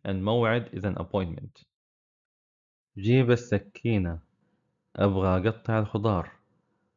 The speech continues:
Bring the knife. I want to cut the vegetables. جيب السكينة.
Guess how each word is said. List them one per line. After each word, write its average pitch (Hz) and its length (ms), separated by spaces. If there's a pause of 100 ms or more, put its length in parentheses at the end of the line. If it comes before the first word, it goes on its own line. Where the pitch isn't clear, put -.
(200)
Bring 98 220
the 107 100
knife. 117 440 (520)
I 101 120
want 104 300
to 104 60
cut 98 260
the 98 100
vegetables. 101 600 (720)
جيب 113 540 (380)
السكينة. 120 1300